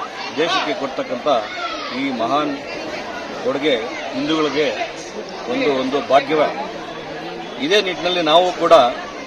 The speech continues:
ನಮ್ಮ ವಿಧಾನಸಭಾ ಕ್ಷೇತ್ರದಲ್ಲಿ ಕೂಡ ಎಲ್ಲ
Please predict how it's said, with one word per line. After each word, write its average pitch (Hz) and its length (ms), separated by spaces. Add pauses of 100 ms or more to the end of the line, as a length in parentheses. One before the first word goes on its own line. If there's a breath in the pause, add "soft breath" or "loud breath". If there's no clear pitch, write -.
(1500)
ನಮ್ಮ 151 200
ವಿಧಾನಸಭಾ 165 540
ಕ್ಷೇತ್ರದಲ್ಲಿ 160 580
ಕೂಡ 156 140 (1500)
ಎಲ್ಲ 156 180